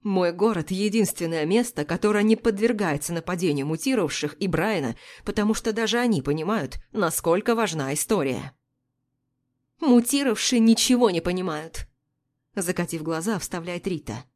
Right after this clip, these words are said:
Рикардо прокашливается и тем самым переводит на себя внимание собравшихся.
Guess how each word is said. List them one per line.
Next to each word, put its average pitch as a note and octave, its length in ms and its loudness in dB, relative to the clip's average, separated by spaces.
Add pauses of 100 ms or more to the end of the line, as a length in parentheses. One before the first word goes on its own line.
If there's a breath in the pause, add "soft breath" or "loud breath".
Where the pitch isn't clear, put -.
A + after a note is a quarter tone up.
(760)
Рикардо F3+ 520 -2
прокашливается D#3 880 -6 (200 soft breath)
и G#3+ 100 -2
тем E3 180 -2
самым G3 380 -4
переводит F#3 500 2
на A3 60 6
себя G#3+ 300 -2
внимание D#3+ 460 -2
собравшихся. D3 800 -6